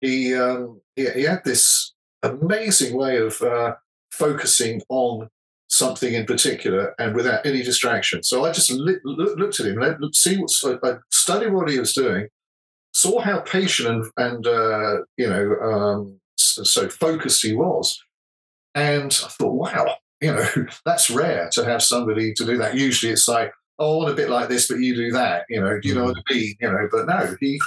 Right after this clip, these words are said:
Speaker 1: he, he was, he was incredibly, um, almost pedantic about the sounds he wanted, you know?
Speaker 2: Mm. And then, uh, you mentioned it before, you know, you're on Old Grey Whistle Test and,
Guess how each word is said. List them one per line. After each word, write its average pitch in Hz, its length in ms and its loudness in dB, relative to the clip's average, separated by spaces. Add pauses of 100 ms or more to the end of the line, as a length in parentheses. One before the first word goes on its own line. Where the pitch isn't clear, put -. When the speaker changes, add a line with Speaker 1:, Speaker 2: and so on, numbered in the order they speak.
(480)
Speaker 1:
he, 131 260 0 (220)
he 143 140 0
was, - 480 2
he 147 100 0
was 131 200 2
incredibly, 160 920 0
um, 143 480 -2 (880)
almost 190 260 0
pedantic 156 520 0
about 101 260 0
the 120 60 -4
sounds 117 320 2
he 113 100 0
wanted, 123 420 -2
you 117 100 -10
know? 156 120 0 (640)
Speaker 2:
Mm. 95 240 0 (840)
And 117 180 0
then, 123 260 0
uh, 113 160 -2
you 113 220 0
mentioned 113 300 0
it - 540 -4 (280)
before, - 220 -2
you 98 80 2
know, 95 160 2
you're 95 180 2
on 92 240 -2 (160)
Old 98 100 0
Grey 95 100 2
Whistle 92 240 0
Test 92 440 -4
and, 85 260 2